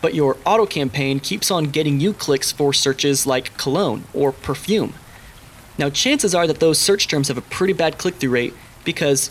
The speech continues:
shoppers know that they're not looking for deodorant, but i-, they're probably still sometimes getting clicks, which means you're probably just wasting money on it, and those search terms with the low click-through rates should be blocked out to make sure that your ad is actually relevant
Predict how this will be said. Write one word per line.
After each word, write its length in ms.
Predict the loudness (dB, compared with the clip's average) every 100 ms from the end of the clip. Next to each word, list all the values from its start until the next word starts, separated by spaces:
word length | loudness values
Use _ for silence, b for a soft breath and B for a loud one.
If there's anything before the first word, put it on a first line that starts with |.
| -4
shoppers 500 | 0 0 2 0 2
know 220 | 2 2
that 160 | 0
they're 140 | 0 -2
not 200 | -2 0
looking 280 | 0 0 -2
for 120 | -2
deodorant, 520 | -2 -2 0 0 -2 -8 B B B -6 -2
but 100 | -2 -6 -12
i-, 100 | -12 0
they're 160 | 2
probably 340 | 2 -2 -2 0
still 280 | 2 2 2
sometimes 480 | 2 0 0 -2
getting 260 | 0 0 0
clicks, 500 | 0 -2 0 -4 -4 B B B
which 200 | -2 0
means 340 | 2 2 0 -4 -4
you're 120 | -4
probably 360 | 0 2 2
just 160 | 0 0
wasting 280 | 0 0 0
money 220 | 2 2
on 120 | 0
it, 140 | -2 -6 B -10 -2
and 260 | 0 2
those 220 | 4 2
search 240 | 2 0 0
terms 360 | 0 0 -2
with 120 | -4 -2
the 80 |
low 180 | 0 2
click-through 320 | 0 -4 0
rates 220 | 2 2 0
should 180 | -4
be 60 | -4
blocked 500 | -4 -2 0 0 -2
out 240 | -2 -2 -4 B B
to 100 | -2
make 120 | 0
sure 120 | 2
that 100 | 2
your 140 | 0 -2
ad 200 | 0 0
is 120 | 0
actually 360 | -2 -2 -2 0
relevant 460 | 0 0 0 -4